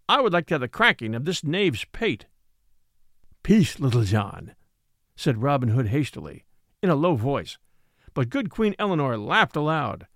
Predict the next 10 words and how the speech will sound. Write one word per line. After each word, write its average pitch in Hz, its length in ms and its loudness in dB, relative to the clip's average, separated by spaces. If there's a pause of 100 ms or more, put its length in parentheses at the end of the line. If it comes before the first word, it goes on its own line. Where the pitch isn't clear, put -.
(120)
and 120 140 -6
a 120 40 -4
ripple 208 340 0
of 180 80 -2
merriment 165 520 0
sounded 135 460 -4
all 156 200 -2
over 196 140 -2
the 185 80 2
booth. 147 400 -4